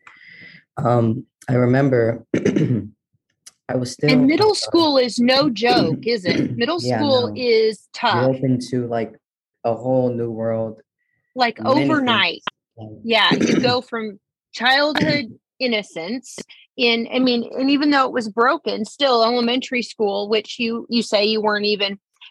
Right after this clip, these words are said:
Speaker 2: privy to a lot of the time, but going from elementary school to middle school is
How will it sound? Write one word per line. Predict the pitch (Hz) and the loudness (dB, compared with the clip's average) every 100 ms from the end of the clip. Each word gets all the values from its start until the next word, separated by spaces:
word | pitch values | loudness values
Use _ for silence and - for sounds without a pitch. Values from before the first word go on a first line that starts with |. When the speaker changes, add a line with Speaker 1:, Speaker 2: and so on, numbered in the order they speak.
| _ | _
Speaker 2:
privy | 330 339 269 220 | 0 2 2 0
to | 254 233 226 214 - _ _ - | 0 2 2 0 -4 _ _ -4
a | 240 | 2
lot | 226 233 269 | 4 4 2
of | 262 | -4
the | 220 | -10
time, | - 302 320 226 226 | -12 -6 -6 -6 -6
but | 214 _ | -8 _
going | - 233 254 285 254 _ _ - 214 - | 0 2 2 0 -4 _ _ -20 -10 -2
from | 226 208 208 214 - | 0 2 -2 -6 -2
elementary | 240 277 247 233 226 | 2 2 2 0 -6
school | - 220 208 202 | -4 -2 0 -2
to | - | -2
middle | 226 226 | 0 0
school | 208 - 190 190 - | -2 -6 -4 -4 0
is | 202 214 190 | 2 2 0